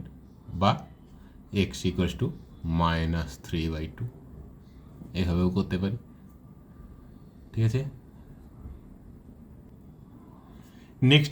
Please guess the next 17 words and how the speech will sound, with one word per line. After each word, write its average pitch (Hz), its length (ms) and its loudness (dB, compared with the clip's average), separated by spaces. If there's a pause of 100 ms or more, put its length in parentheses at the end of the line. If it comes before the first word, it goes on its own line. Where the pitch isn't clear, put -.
দেখো 160 220 6
কি 175 140 2
বলেছে, 120 260 4 (640)
দুটি 147 240 10 (120)
সংখ্যা 165 360 4 (480)
তৃতীয় 175 320 6 (100)
কোনো 220 120 6 (120)
সংখ্যা 196 320 6
থেকে 208 220 4
যথাক্রমে 170 400 4 (100)
সাড়ে 139 300 6
বারো 165 220 6
পার্সেন্ট 180 400 4
এবং 170 100 4 (120)
পঁচিশ 143 360 6
পার্সেন্ট 139 320 2 (120)
বেশি। 92 240 2